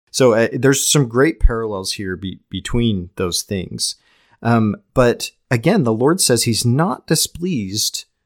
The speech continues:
with the fact that they came, even though the reason that they came for wasn't really in accordance with his will, because the Lord can make good of any situation whatsoever.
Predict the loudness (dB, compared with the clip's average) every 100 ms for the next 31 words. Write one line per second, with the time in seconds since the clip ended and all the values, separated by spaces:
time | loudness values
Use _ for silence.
0 | _ -2 0 0 0 2 0 0 -2 0
1 | 0 -2 -4 -4 -6 -2 0 2 4 4
2 | 4 2 0 0 0 2 2 2 0 0
3 | 0 -2 -2 -4 -2 -4 -6 _ _ -10
4 | -6 2 4 4 2 0 -4 -18 _ -10
5 | -2 2 4 4 2 2 0 0 0 -2
6 | 0 -2 -4 -6 -6 -8 -6 -8 -8 _
7 | _ _ _ _ _ _ -2 2 4 6
8 | 4 -4 _ _ _ _ 0 2 2 4
9 | 4 0 -2 0 2 2 0 -6 _ 2
10 | 4 4 2 -2 -2 2 4 4 2 0
11 | -4 -4 -6 -8 -12 _ _ _ _ -6
12 | -4 -4 -4 -6 -12